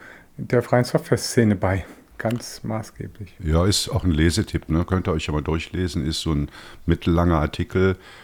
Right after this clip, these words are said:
Speaker 2: nicht ganz einfach, wie generell diese ganzen,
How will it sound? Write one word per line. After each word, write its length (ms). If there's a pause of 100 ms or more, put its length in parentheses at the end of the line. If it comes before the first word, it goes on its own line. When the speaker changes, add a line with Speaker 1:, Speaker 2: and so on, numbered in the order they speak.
(160)
Speaker 2:
nicht 220
ganz 300
einfach, 640 (180)
wie 280
generell 600
diese 300
ganzen, 640